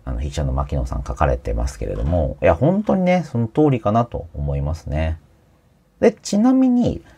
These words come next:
柴瀬工業さんのある岡山県浅口市というのは、ストロー発祥の地っ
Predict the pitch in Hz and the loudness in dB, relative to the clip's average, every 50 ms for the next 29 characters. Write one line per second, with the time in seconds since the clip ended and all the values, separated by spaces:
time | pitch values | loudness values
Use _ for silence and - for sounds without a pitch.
0 | _ _ - - 135 139 175 202 - 208 - - 233 214 175 175 131 - - - | _ _ -8 -2 2 2 2 2 2 0 2 2 2 2 4 4 2 2 2 0
1 | 87 80 73 73 67 - - - - 71 67 64 58 - - - - 117 120 123 | 0 0 0 -2 -4 0 0 0 2 2 -2 -4 -6 -6 -8 -2 2 4 4 6
2 | 123 127 127 120 - - 69 57 50 71 - - 90 82 90 85 92 85 - - | 6 4 2 0 0 -2 -4 -2 -4 -4 -2 -2 -2 -2 -2 -4 -6 -6 -6 -8
3 | - - - 58 57 57 55 53 53 64 80 80 67 - 71 - - - - - | -14 -12 -10 -8 -8 -8 -8 -8 -4 0 0 0 0 0 -4 -12 -20 -20 -20 -20
4 | - _ _ _ _ _ _ _ - - - - 247 247 226 117 80 67 67 - | -20 _ _ _ _ _ _ _ -20 -2 4 6 6 6 6 4 4 2 -2 -2
5 | - 80 78 - - - - 160 151 151 147 147 139 139 143 - 127 113 | -4 -4 -4 -4 -8 -2 2 4 4 6 6 6 4 4 2 -2 -8 -8